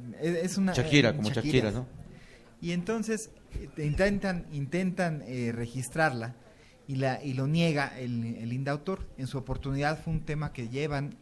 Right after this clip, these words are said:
Speaker 1: a la, a la sala de propiedad intelectual y lo que decía, "No, es que la calavera, pues, está tan demasiado generalizada y no es materia de protección", y lo que se le dijo, eh, al final del día en el juicio es,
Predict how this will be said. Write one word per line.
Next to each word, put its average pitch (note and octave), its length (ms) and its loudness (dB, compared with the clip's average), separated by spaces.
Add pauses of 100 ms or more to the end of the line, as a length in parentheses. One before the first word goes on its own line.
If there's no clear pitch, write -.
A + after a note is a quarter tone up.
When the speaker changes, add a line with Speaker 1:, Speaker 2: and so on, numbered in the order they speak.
Speaker 1:
a A2 280 -2
la, G2+ 560 -4 (380)
a - 100 -6
la A#2 120 0
sala C#3+ 300 -2
de - 0 -
propiedad C3 340 -2
intelectual C#3+ 680 -2 (840)
y F3+ 200 2
lo E3+ 120 2
que D3 120 0
decía, D3 240 0
"No, G3+ 180 2
es A3 140 0
que G3+ 340 0 (120)
la C#3 180 -2
calavera, D3+ 560 2
pues, C3+ 160 -2
está D3+ 260 -2
tan C3 540 -4
demasiado C#3 500 2
generalizada C#3+ 840 2
y D3 40 2
no C#3+ 340 2
es D3 140 0
materia B2+ 480 -2
de B2 100 -2
protección", C#3 560 -4
y F3 60 -2
lo A#2+ 100 -4
que - 80 -16
se B2 140 -6
le A#2+ 80 -2
dijo, C3 640 -4 (260)
eh, A2 140 -4
al G#2 100 -4
final B2 320 0
del A#2+ 160 2
día A#2+ 120 0
en A#2+ 100 0
el G#2+ 80 -2
juicio A#2 360 -2
es, A#2 220 -4